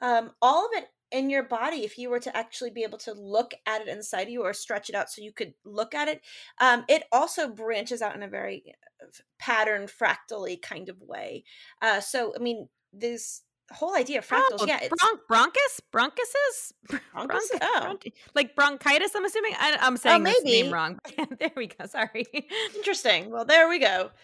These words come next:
Speaker 1: Someone out there knows and they're yelling at us. So whoever is, that is out there that
Speaker 2: <laughs>
Speaker 1: is yelling at us the actual name, thank you. I wish we could hear you right <laughs> now. Um, okay, there's probably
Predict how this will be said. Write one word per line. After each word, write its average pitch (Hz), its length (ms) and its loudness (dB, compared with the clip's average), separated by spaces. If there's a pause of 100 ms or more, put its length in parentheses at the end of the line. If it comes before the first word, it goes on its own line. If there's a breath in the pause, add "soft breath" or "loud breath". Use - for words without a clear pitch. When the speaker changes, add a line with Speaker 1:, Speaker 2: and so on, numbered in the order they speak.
(140 soft breath)
Speaker 1:
Someone 320 320 4
out 320 140 8
there 311 140 6
knows 262 400 6
and 233 120 -4
they're 220 100 4
yelling 214 400 4
at 208 160 0
us. 202 180 4
So 202 220 0
whoever 233 360 2
is, 262 400 4
that 277 200 6
is 285 180 4
out 277 80 4 (120)
there 247 160 4
that 240 140 8
Speaker 2:
<laughs> - 20 2
Speaker 1:
is 233 160 -2 (100)
yelling 233 220 4
at 214 80 6
us 233 140 -4
the - 200 0
actual 214 380 2
name, 202 260 -2
thank 220 320 -4
you. 214 140 0
I 196 100 4
wish 185 240 -6
we 208 60 -12
could 220 140 -8
hear 233 200 0
you 226 180 -4
right 226 220 -2
<laughs> - 180 -2
now. 285 140 4 (920 loud breath)
Um, 302 200 8
okay, 359 180 6
there's 427 160 2
probably 494 180 0